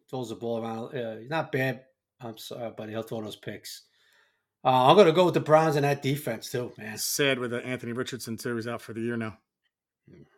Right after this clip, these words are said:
Speaker 2: Exciting
Speaker 1: That's what,
Speaker 2: player.
Speaker 1: yeah, surgery, right?
Speaker 2: Yeah.
Speaker 1: That's what they, they decided to have surgery
Speaker 2: Yeah.
Speaker 1: on the sh-, to get surgery on the shoulder. Yeah. What a shame,
Speaker 2: Yeah.
Speaker 1: right?
Speaker 2: Yep.
Speaker 1: Can't be taking those hits, bro.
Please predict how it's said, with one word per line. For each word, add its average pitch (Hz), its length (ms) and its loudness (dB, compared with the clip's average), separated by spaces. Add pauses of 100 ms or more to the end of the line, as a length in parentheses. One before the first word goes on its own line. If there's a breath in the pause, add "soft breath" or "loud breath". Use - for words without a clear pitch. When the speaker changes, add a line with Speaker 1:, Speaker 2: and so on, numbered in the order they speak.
Speaker 2:
Exciting 120 320 -6
Speaker 1:
That's 117 100 -8
what, 123 140 -4
Speaker 2:
player. 117 120 -2
Speaker 1:
yeah, - 20 -2
surgery, 135 440 4
right? 131 220 0
Speaker 2:
Yeah. 123 220 -4
Speaker 1:
That's - 180 -16
what - 80 -20
they, 127 80 -18 (180)
they 120 80 -6
decided 123 420 0
to 110 60 0
have 113 140 0
surgery 120 320 -4
Speaker 2:
Yeah. 117 60 -6
Speaker 1:
on 117 60 -6
the 104 40 -10
sh-, - 160 -14
to 120 80 -12
get 107 220 -10
surgery 117 240 -10
on 117 60 -10
the 107 40 -12
shoulder. 113 260 -10
Yeah. 110 120 -10 (320 soft breath)
What 147 120 8
a 139 40 8
shame, 127 320 6 (240)
Speaker 2:
Yeah. 113 100 -8
Speaker 1:
right? 135 340 -2
Speaker 2:
Yep. 127 140 -4 (880 loud breath)
Speaker 1:
Can't 147 180 4
be 160 100 0
taking 165 280 4
those 151 140 2
hits, 160 200 6
bro. - 320 0